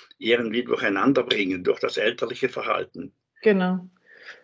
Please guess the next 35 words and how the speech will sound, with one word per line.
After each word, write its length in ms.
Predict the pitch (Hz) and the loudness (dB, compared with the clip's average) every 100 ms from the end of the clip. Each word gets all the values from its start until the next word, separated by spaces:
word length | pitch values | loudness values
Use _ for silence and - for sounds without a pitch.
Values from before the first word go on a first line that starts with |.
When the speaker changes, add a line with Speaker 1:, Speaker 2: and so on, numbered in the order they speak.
| - | 2
Speaker 2:
Da 100 | 196 | 4
habe 80 | |
ich 80 | 202 | 6
ein 80 | 208 | 6
richtig 320 | 220 226 220 | 6 4 0
gutes 320 | - 208 196 | 2 2 0
Beispiel 580 | - - 202 220 - 185 - | -4 0 0 0 0 0 0
jetzt 240 | 185 - | -4 -2
eigentlich 340 | 175 190 202 - | 0 0 -2 -2
von 160 | 190 | 0
den 120 | 185 | 2
letzten, 540 | 180 180 - - 180 180 _ _ _ _ | 2 0 -4 -2 0 0 _ _ _ _
vor 160 | - 185 | -4 -2
drei 260 | - 180 | 2 2
Tagen, 540 | 220 208 196 220 233 - - - - _ _ _ _ _ _ | 2 0 0 2 0 -2 -18 -20 -20 _ _ _ _ _ _
ähm, 380 | - 180 175 170 | -2 0 0 0
habe 160 | 190 180 | 0 0
ich 120 | 175 | 2
gemerkt, 380 | 185 180 190 185 | 2 4 2 2
dass 180 | 175 180 | -2 -2
mein 240 | 165 160 | -2 2
mittlerer 400 | 208 240 233 220 | 2 4 4 4
Sohn, 200 | 214 214 | 4 4
der 120 | 170 | 4
ist 160 | 160 - | 2 -2
frisch 180 | 202 190 | -4 -2
in 80 | |
die 100 | 170 | -2
Schule 260 | 170 220 247 | 0 2 4
gekommen, 440 | 247 247 269 294 349 _ _ _ _ _ _ _ _ - - - | 2 -2 -2 -4 -8 _ _ _ _ _ _ _ _ -20 -6 -2
der 120 | 165 | -2
ist 120 | 165 | -2
sechs 240 | 165 175 | -4 -4
Jahre 320 | - 156 202 - | -4 0 2 4
alt 280 | 240 247 | 4 2